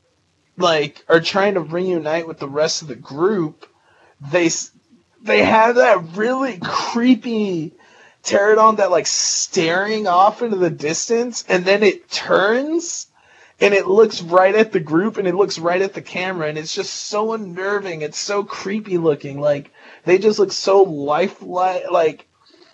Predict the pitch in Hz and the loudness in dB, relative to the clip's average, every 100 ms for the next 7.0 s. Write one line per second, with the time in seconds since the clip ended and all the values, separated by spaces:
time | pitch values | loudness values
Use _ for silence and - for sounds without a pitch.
0 | _ _ - 196 226 220 226 226 190 202 | _ _ 2 6 6 2 2 2 2 0
1 | 190 196 202 185 170 - - 180 170 160 | 0 0 -2 -4 -8 -8 0 2 2 0
2 | 165 185 196 - 160 151 - 170 160 151 | 0 -2 -2 -2 -2 -2 -8 -8 -4 -2
3 | 151 139 151 160 175 170 151 135 127 143 | -2 -4 -4 -6 -8 -8 -8 -12 -8 -8
4 | - 196 190 147 143 147 165 190 233 220 | -6 -6 -4 -4 -6 -4 -2 0 0 -4
5 | 190 185 170 175 175 175 143 - - 180 | -2 -2 -2 -4 -6 -6 -6 -6 -4 -2
6 | 165 165 131 160 156 - 180 190 196 | -2 -4 -8 -6 -6 -6 -6 0 0